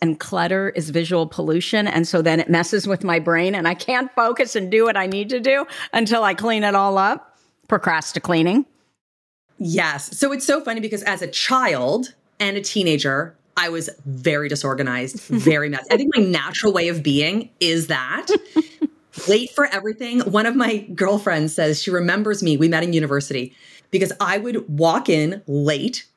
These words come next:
Speaker 2: every single class with a big coffee and sit in the back. She's like, "That's how I remember you." <laughs> And at the time I was, like, mortified because I really, I have struggled with lateness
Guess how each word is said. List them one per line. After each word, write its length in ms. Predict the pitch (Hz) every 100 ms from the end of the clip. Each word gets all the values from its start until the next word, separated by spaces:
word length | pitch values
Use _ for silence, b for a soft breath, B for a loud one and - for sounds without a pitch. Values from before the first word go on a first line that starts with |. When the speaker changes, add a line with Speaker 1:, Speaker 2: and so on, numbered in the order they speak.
| _ _
Speaker 2:
every 280 | 170 151 202
single 260 | 208 262 302
class 460 | 262 151 151 - _
with 120 | 165
a 60 | 165
big 320 | 143 175 175
coffee 480 | - 175 160 160 131
and 100 | 147
sit 220 | - 180
in 120 | 156
the 60 | 143
back. 380 | 120 92 - - _ _
She's 180 | - 202
like, 140 | 196
"That's 200 | 190 226
how 160 | 294 247
I 40 |
remember 400 | 233 226 202 220
you." 260 | 160 127 127
<laughs> 720 | - 415 - - - - - 226
And 260 | 220 214 - 208 B B B B B B _ -
at 120 | 240 247
the 60 |
time 260 | 254 240 214
I 80 | 180
was, 180 | 175 175 - -
like, 240 | 139 -
mortified 840 | 160 165 196 190 120 120 180 233 - -
because 260 | 196 180
I 120 | 160
really, 640 | 156 147 170 208 165 147 -
I 100 | 160
have 300 | 151 139 180
struggled 520 | 208 - 147 139 139 135
with 160 | 143
lateness 520 | 143 139 139 139 -